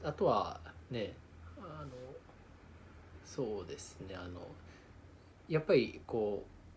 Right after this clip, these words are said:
う、ね、寝れてなかったりとかするもんですから、なんかこう活力がやっぱり基本的には低いんですよね。で、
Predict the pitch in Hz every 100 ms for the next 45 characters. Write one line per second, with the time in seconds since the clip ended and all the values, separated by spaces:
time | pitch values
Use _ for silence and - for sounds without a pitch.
0 | - - 156 165 208 160 165 156 160 107
1 | - 98 98 87 - - 107 104 92 -
2 | - - - 180 - - - - 127 101
3 | 101 98 - - 151 98 90 82 - 87
4 | - - 214 208 202 151 - - - 95
5 | 78 - - - - - 120 120 - -
6 | - - - - - - 170 151 87